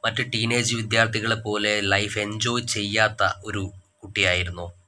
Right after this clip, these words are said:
പോലീസ് ഓഫീസറായ മില്ലിയുടെ ചേച്ചി അവളോട് ലൈഫ് എൻജോയ് ചെയ്യാൻ പറയുന്നുണ്ടെങ്കിലും അവൾ അമ്മയുടെ കൺട്രോളിൽ അടങ്ങി ഒതുങ്ങി ജീവിക്കുകയായിരുന്നു. എല്ലാ ദിവസവും അവളെ അമ്മ തന്നെയായിരുന്നു സ്കൂളിൽ നിന്ന് പിക്ക് ചെയ്തിരുന്നത്.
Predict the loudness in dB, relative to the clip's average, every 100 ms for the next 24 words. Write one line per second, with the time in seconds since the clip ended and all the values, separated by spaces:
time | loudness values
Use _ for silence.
0 | _ -2 -2 0 0 0 0 0 2 2
1 | 2 0 0 0 0 -4 -4 -6 -4 -8
2 | -6 -2 0 0 0 -2 -2 -2 -2 -4
3 | -4 -2 -2 -2 -2 -4 -2 -2 -2 -2
4 | -2 -2 -2 -2 -4 -8 -14 -8 -2 2
5 | 2 2 0 0 0 0 0 0 0 -2
6 | 0 -2 0 0 0 -2 -2 -2 -4 -4
7 | -6 -8 -8 -6 -6 -4 -2 -2 -6 -12
8 | -12 _ -2 2 6 6 4 0 0 0
9 | 2 4 4 4 4 4 2 2 4 4
10 | 4 2 -2 -2 2 2 2 0 -2 -4
11 | -12 -4 -2 -2 -6 -8 -8 -8